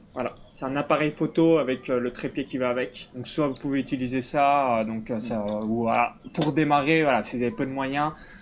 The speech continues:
Speaker 1: votre téléphone, votre simple smartphone, ça fera déjà l'affaire avant, euh, bah, de passer à, au next level.
Speaker 2: Ouais, tout à fait. Et du coup, ça me demande pas plus de boulot de filmer au final, euh,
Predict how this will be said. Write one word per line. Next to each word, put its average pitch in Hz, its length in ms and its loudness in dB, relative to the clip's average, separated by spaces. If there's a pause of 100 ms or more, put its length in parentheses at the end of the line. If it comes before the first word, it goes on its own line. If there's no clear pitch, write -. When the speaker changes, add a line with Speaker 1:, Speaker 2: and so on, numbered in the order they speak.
Speaker 1:
votre 131 340 0
téléphone, 127 480 -2
votre 113 180 -12
simple 120 360 -4
smartphone, 139 500 -6
ça 117 140 -6
fera 127 160 -4
déjà 123 180 -2
l'affaire 120 360 -2
avant, 113 180 -2 (220)
euh, 95 280 -12
bah, 101 120 -6
de 104 100 -6
passer 113 300 -6
à, 107 280 -6
au 110 40 -10
next 131 240 -6
level. 123 300 -6 (260)
Speaker 2:
Ouais, 139 160 -2
tout - 180 -14
à 123 60 -6
fait. 127 100 -12 (600)
Et 135 100 -8
du 135 120 -10
coup, 226 320 -2
ça 143 140 -4
me 135 80 -8
demande 139 280 -6
pas 156 120 -4
plus 151 200 -10
de 143 80 -6
boulot 147 300 -6
de 165 140 -4
filmer 147 420 -4
au 135 80 -6
final, 147 340 -6
euh, 113 260 -6